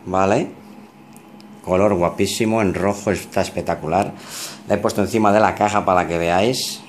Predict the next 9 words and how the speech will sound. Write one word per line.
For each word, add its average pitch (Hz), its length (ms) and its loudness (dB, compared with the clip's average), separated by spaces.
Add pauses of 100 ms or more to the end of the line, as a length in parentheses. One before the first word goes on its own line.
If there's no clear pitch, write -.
más 90 160 -6
o 87 60 -6
menos 87 240 -4
cómo 82 280 -4
es. 123 440 -2 (1160)
Es - 120 -2
enorme, 107 680 2 (1800)
¿vale? 101 480 -2 (1800)
Esto 107 560 2